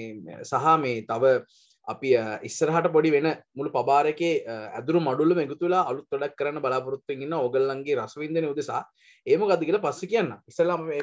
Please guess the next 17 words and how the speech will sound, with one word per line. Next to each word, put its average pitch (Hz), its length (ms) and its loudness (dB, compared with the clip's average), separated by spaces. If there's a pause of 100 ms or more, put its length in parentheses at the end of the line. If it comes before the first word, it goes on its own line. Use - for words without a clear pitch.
මේ, 139 260 -6
අපි 123 180 -10
මේ 143 160 -2
ප්‍රශ්නේ 156 300 0
විසඳගෙන 147 300 -2
ඉමුකෝ. 233 280 0 (600)
අ, - 100 -10 (120)
ඒක 175 220 0
තමයි 220 380 0 (480)
දැන්, 160 280 -2
අ, 185 140 -2 (120)
අපේ 185 240 2
සුජීව 185 400 2
සර් 170 340 2 (840)
දහය 135 240 0
වසරේ 175 240 0
දරුවන්ට, 151 400 -4